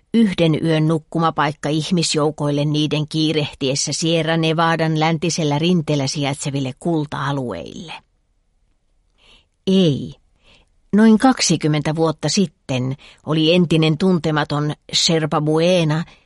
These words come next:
väistynyt ainoalaatuisen satatuhatta asukasta käsittävän kahden kukkulan liepeille rakennetun kaupungin tieltä, joka ei ollut löytänyt kyllin tilaa rantakaistaleelta,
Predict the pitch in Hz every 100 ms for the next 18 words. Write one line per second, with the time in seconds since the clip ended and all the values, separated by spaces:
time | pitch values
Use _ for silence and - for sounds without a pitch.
0 | _ 165 165 - - 160 160 156 165 170
1 | 160 160 160 156 156 147 151 151 165 156
2 | 151 160 151 - 143 156 160 156 147 160
3 | 151 151 151 - 151 151 151 180 156 143
4 | 143 156 - 143 143 139 175 156 151 147
5 | 135 156 143 147 143 147 143 180 165 143
6 | 143 139 147 147 185 143 135 - 143 -
7 | - - - - _ 185 160 165 160 214
8 | 165 147 143 156 151 143 143 139 170 156
9 | 143 135 156 156 143 135 147 160 156 147
10 | 131 135 - 131 127 123 120 143